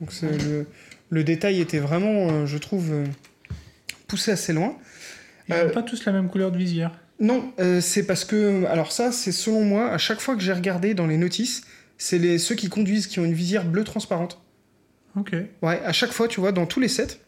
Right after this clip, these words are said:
Speaker 2: Et les autres ont des noirs. Ok. Moi, je connaissais,
Speaker 1: Et
Speaker 2: je connaissais que les bleus transparents.
Speaker 1: Ouais,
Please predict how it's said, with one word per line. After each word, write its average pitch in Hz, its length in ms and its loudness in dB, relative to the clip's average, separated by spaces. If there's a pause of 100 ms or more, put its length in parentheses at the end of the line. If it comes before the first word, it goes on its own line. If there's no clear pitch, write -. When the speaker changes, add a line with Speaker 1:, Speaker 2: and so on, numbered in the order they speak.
(260)
Speaker 2:
Et 165 40 -4
les 160 80 -2
autres 165 260 -8
ont - 40 0
des 180 120 2
noirs. 160 340 -2 (120)
Ok. 170 200 -6 (120)
Moi, 170 120 -2
je 175 100 0
connaissais, 185 440 -2 (160)
Speaker 1:
Et 180 80 -6
Speaker 2:
je 165 100 -2
connaissais 170 380 -2
que 196 120 -6
les 202 140 0
bleus 170 160 -2
transparents. 170 440 -10
Speaker 1:
Ouais, 175 220 2